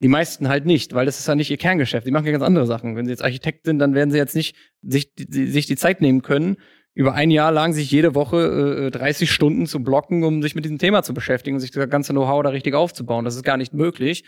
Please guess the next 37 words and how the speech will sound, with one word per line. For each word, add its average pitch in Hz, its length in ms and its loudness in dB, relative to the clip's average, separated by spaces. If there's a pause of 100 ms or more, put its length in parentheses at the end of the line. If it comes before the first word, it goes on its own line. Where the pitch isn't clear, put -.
(300)
Und 120 120 -2
sie 135 40 2
haben 147 80 2
ganz 147 140 2
andere 170 300 2
Themen, 127 260 0
mit 120 140 -2
denen 123 120 -2
sie 120 60 -4
sich 120 120 -4
auseinandersetzen 117 640 -4
müssen 160 360 -2 (360)
und, 135 420 0
äh, 131 320 2
können 139 200 -2
sich 131 100 -6
dann 135 140 0
natürlich 135 280 -2
nicht 131 160 -2
mit 127 120 -6
voller 135 220 2
Zeit, 131 280 -2 (420)
äh, 131 60 0
äh, 127 680 0
äh, 127 40 -2
daran 123 240 0
setzen 147 280 0
und 139 100 0
dieses 131 200 -4
Wissen - 240 0
sich 113 200 -6
aufbauen, 120 400 -2
was 113 160 -8
ihnen 120 140 -4
halt 117 160 -4
noch 117 120 -4
fehlt. 139 360 0